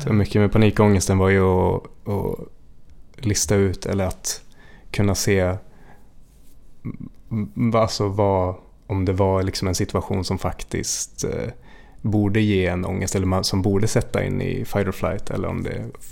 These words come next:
Speaker 2: alltså, jag tror inte det var någon sån situation som, där jag faktiskt behövde det här påslaget liksom. Och då började man ju förstå att, ja, men det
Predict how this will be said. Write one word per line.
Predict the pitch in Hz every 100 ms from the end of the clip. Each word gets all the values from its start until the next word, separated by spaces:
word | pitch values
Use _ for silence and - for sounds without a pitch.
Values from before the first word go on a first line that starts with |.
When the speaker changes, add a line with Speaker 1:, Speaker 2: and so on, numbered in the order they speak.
| - - -
Speaker 2:
alltså, | - 104 101 101 - - - - - - -
jag | - 101
tror | -
inte | 104 101
det | 101
var | 98 95
någon | 101 104 98
sån | - 95
situation | 104 98 92 101
som, | - 98
där | 95
jag | 92
faktiskt | 90 - 95 -
behövde | 101 95 107 98 95
det |
här | 95
påslaget | - 95 87 113 98 92 -
liksom. | 113 - 123 -
Och | 110
då | 107 98 - -
började | 92 101
man | 87
ju |
förstå | - - -
att, | - - -
ja, | 107
men | 110
det | 113 110